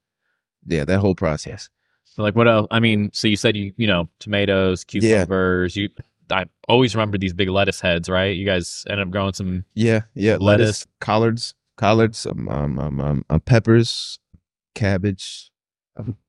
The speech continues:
Speaker 1: uh, beans, carrots.
Speaker 2: Potatoes?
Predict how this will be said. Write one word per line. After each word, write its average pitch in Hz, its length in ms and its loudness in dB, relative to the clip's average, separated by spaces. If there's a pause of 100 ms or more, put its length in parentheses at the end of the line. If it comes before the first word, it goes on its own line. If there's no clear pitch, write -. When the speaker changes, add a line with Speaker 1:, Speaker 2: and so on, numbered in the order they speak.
(120)
Speaker 1:
uh, 50 220 -20 (720)
beans, 120 460 2 (1200)
carrots. 101 560 0 (580)
Speaker 2:
Potatoes? 123 640 -2